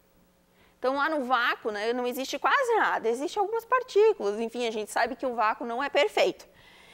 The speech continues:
Mas ela vai sofrer refração quando entra na nossa atmosfera, porque é outro meio, né, um meio diferente.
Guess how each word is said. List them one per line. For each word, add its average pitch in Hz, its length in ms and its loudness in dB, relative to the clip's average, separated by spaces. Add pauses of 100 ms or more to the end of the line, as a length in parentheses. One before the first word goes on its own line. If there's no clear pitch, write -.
(140)
Mas 311 340 4
ela 294 200 2
vai 277 160 0
sofrer 262 420 -2
refração 269 840 -2
quando 285 360 -2
entra 262 420 -2
na 254 140 -6
nossa 247 300 -2
atmosfera, 240 580 -6 (380)
porque - 200 -4
é 320 80 6
outro 302 500 0
meio, 180 380 -4 (500)
né, 180 140 -6
um 208 80 -4
meio 254 260 0
diferente. 285 680 -2